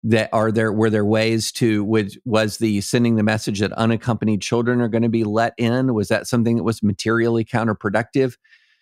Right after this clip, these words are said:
All of those things are very good questions. But there's one thing that I think that is, that is just a failure, is the failure to anticipate the scale. Now, you can defend it by saying it's a scale we haven't seen for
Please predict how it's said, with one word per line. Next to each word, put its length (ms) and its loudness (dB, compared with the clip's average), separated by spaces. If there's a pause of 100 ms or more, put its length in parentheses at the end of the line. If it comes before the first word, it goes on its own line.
(260)
All 240 2
of 120 2
those 240 0
things 260 2
are 140 2
very 400 2
good 320 -2
questions. 760 -4 (340)
But 120 0
there's 200 0
one 240 0
thing 280 0
that 100 0
I 100 0
think 340 -2
that 200 -2
is, 400 -2 (260)
that 280 -2 (260)
is 160 0
just 320 0
a 60 2
failure, 680 0
is 220 -6
the 100 -2
failure 520 0
to 180 -4
anticipate 680 -2
the 60 -8
scale. 540 -6 (560)
Now, 300 0 (400)
you 120 -2
can 140 0
defend 340 0
it 140 -2
by 120 0
saying 320 -4
it's 360 -6 (300)
a 80 2
scale 360 0
we 100 0
haven't 300 0
seen 200 0
for 160 -2